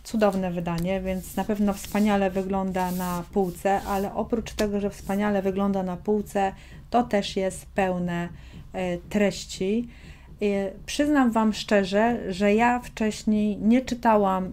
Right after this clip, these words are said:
e, opowiadań Daphne du Maurier. E, to jest moja pierwsza styczność, no, z opowiadaniami tej autorki i, e, szczerze jestem, e, zachwycona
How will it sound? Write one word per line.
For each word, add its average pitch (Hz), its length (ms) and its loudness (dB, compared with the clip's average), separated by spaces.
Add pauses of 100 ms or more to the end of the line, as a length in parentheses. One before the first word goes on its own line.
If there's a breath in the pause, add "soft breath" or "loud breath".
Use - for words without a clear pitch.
e, 185 440 -4
opowiadań 196 760 0
Daphne 185 340 0
du 180 140 -2
Maurier. 185 520 0 (480 loud breath)
E, 190 180 -4
to 220 180 0
jest 214 520 0 (220)
moja 196 320 2
pierwsza 190 760 -2 (100)
styczność, 185 920 -4
no, 185 140 -2
z - 100 -12
opowiadaniami 185 760 -2
tej 180 220 -6
autorki 180 680 -2 (1120)
i, 233 260 2 (760)
e, 208 140 -6
szczerze 226 640 2 (460)
jestem, 196 720 -4 (100)
e, 180 340 -8
zachwycona 208 880 -2